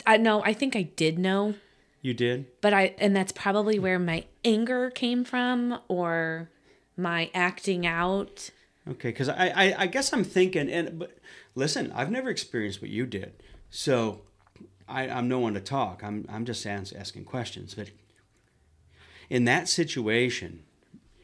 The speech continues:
Speaker 2: when did you start feeling like, "Man, this is really jacked up"?
Speaker 1: So, I, I, I will try to answer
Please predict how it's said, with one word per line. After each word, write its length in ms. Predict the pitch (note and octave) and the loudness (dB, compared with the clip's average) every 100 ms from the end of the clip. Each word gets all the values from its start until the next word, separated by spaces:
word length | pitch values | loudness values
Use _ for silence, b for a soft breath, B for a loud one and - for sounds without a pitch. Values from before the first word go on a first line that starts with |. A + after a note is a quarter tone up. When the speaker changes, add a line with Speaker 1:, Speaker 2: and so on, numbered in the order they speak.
| b b b b b | b b b b b
Speaker 2:
when 220 | B2 D3+ G3 | 0 0 0
did 140 | E3+ | -2
you 140 | D#3+ D#3 | -2 -2
start 340 | - B2+ B2 | -2 -2 -4
feeling 420 | - B2 A#2+ A#2 | -4 -2 0 -2
like, 260 | G#2+ F#2+ G#2+ | -2 -6 -6
"Man, 360 | G#2+ G#2+ F2+ | -4 -4 -4
this 200 | F#2+ D3 | -6 -6
is 300 | F3+ F#2+ - - _ _ _ - F#2 | -6 -6 -10 -16 _ _ _ -20 -10
really 380 | G#2 A#2+ G2+ F2 | -4 -4 -4 -8
jacked 440 | - G#2 F#2+ - | -6 -6 -6 -6
up"? 300 | G2 D#2 - _ _ _ _ b b | -8 -10 -16 _ _ _ _ b b
Speaker 1:
So, 440 | - - G3+ F#3 - - _ _ _ _ - - _ _ - | -2 2 2 0 -4 -18 _ _ _ _ -20 -20 _ _ -2
I, 360 | G3 F#3+ G3 G3 | 0 2 0 0
I, 80 | G3 F#3+ | 0 2
I 260 | F#3+ F#3+ - _ _ | 2 -2 -8 _ _
will 160 | G3 G3 | -2 -2
try 220 | - G#3 | 0 -2
to 80 | G#3 | -2
answer 360 | F#3+ F#3+ F3+ | -4 -4 -6